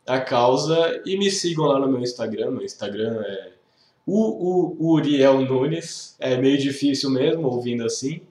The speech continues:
mas é Uriel com três U's e depois Nunes. Leiam também os textos aqui no blog da Rádio do I F, né? Caso você esteja vendo pelo blog, caso você não esteja, o link é rádio F C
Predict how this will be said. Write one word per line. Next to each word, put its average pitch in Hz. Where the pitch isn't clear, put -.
mas 147
é 143
Uriel 135
com 110
três 117
U's -
e 127
depois 135
Nunes. 107
Leiam 180
também 165
os -
textos 160
aqui 143
no 170
blog 127
da 123
Rádio 120
do 147
I 170
F, 165
né? 135
Caso 131
você 123
esteja 117
vendo 110
pelo 110
blog, 113
caso 123
você 117
não 113
esteja, 117
o 131
link 131
é 110
rádio 123
F 117
C 107